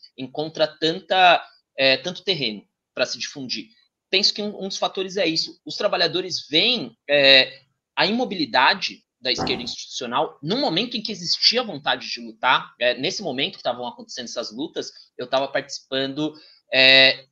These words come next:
da luta contra o fechamento de uma fábrica em Osasco. Eu moro na região oeste de São Paulo. Osasco é uma cidade,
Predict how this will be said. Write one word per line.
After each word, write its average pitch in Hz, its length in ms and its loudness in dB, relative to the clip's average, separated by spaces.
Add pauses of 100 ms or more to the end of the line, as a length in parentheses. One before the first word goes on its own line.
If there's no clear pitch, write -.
da 135 120 0
luta 139 220 -4
contra 143 200 -12
o - 40 -20
fechamento 143 420 -8
de 135 60 -12
uma 147 140 -10
fábrica 131 560 -2
em 120 100 -8
Osasco. 123 540 -2
Eu 110 60 -10
moro 120 160 -8
na 120 80 -10
região 123 300 -10
oeste 123 380 -4
de - 60 -20
São 113 180 -16
Paulo. 131 380 -2
Osasco 117 500 -6
é 113 40 -6
uma 120 120 -12
cidade, 120 640 -6